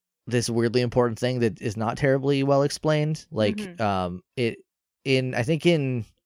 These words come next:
Speaker 1: the first Zelda, which is a nin-,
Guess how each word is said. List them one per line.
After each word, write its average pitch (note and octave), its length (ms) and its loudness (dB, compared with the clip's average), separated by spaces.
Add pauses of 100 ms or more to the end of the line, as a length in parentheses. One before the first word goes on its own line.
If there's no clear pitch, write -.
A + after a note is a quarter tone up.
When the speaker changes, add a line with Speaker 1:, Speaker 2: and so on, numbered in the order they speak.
Speaker 1:
the A2+ 140 0
first F3 480 4
Zelda, G2+ 640 0 (160)
which A#2+ 140 -2
is B2 120 2
a A#2 60 -2
nin-, A2+ 380 -4